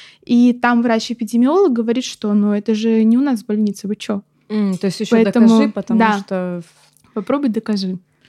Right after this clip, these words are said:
Speaker 2: Да, было очень много таких историй, и много освещалось. И в связи с этим вопрос еще один. Мы знаем, что тебя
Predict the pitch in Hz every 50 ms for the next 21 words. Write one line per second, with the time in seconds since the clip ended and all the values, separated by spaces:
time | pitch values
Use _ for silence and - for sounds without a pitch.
0 | _ _ - 214 214 208 190 175 202 208 220 226 226 - 233 233 226 220 208 196
1 | 185 - 190 180 - 190 - 214 190 - - 226 254 294 269 233 202 190 185 180
2 | 190 196 196 175 190 185 180 - 202 180 - - 196 190 185 180 175 - - -
3 | 208 - - - 202 180 190 190 - 226 220 - - 196 190 175 175 175 175 -
4 | 202 185 180 - - - 175 - - 190 185 180 170 226 262 247 202 190 170 -
5 | 220 254 269 - - - - - - 180 175 202 220 233 -